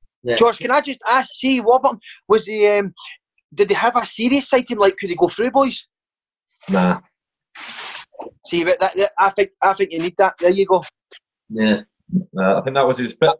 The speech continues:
Speaker 3: he had boys in the dressing room who could, like, handle that for him in a way. Like, Lee Wallace and Kenny in a way would half do that for him. Do you know if, if? But obviously, it needs to come from him more, more than it. So,
Speaker 1: Oh, he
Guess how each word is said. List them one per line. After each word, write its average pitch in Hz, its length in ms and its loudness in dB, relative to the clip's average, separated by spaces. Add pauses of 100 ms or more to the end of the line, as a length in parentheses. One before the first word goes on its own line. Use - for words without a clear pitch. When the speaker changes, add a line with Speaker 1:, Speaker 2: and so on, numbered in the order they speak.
Speaker 3:
he 170 80 -4
had 202 240 0
boys 226 260 0
in 214 80 -8
the 202 80 0
dressing 196 360 -2
room 175 200 2
who 165 160 -2
could, 156 180 0
like, 151 180 0
handle 170 320 0
that 170 180 -2
for 165 100 0
him 151 80 -2
in 139 80 0
a 127 80 2
way. 113 160 2
Like, 117 180 0 (300)
Lee 170 140 0
Wallace 160 400 0
and 139 320 -4 (680)
Kenny 165 300 0
in 165 80 0
a 143 80 2
way 135 140 6
would 123 160 -2
half 127 300 0
do 131 200 0
that 151 180 2
for 156 140 -2
him. 139 180 0
Do 135 100 -8
you 135 40 -4
know 135 180 2
if, 123 180 -2 (100)
if? 120 220 -2 (920)
But 131 120 4
obviously, 135 340 0
it 127 40 -2
needs 147 200 0
to 143 100 -4
come 139 180 0
from 107 220 -2
him 113 260 0
more, 104 280 0
more 101 340 -2
than 98 120 2
it. 92 180 -2 (220)
So, 180 280 -4
Speaker 1:
Oh, 180 80 2
he 190 100 2